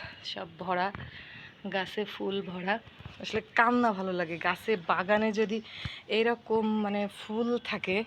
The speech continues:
আমার তো মনে হয় যে কিচ্ছুর দরকার নেই। আমার, আমার বাগানে ফুল থাকলেই মনে হয় যে আমার শান্তি। মাশাআল্লাহ, মাশাআল্লাহ, মাশাআল্লাহ, অনেক,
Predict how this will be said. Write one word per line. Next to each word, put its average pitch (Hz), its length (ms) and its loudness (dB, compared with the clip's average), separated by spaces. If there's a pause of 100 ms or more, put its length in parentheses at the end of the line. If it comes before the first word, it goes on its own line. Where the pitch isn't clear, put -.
(800)
আমার 208 180 4 (100)
তো - 40 0 (100)
মনে 220 200 2
হয় 220 220 -2
যে 240 60 -2 (1080)
কিচ্ছুর 285 400 -4
দরকার 180 320 0
নেই। 170 120 -6 (120)
আমার, 214 180 2 (1300)
আমার 233 180 6 (100)
বাগানে 220 380 4
ফুল 226 120 -6 (120)
থাকলেই 240 400 -2
মনে 214 180 0
হয় 214 200 2
যে 214 40 2 (100)
আমার 190 180 -2 (100)
শান্তি। 180 420 -4 (920)
মাশাআল্লাহ, - 680 -6 (1040)
মাশাআল্লাহ, - 580 -2 (140)
মাশাআল্লাহ, 202 580 2 (1080)
অনেক, 196 220 4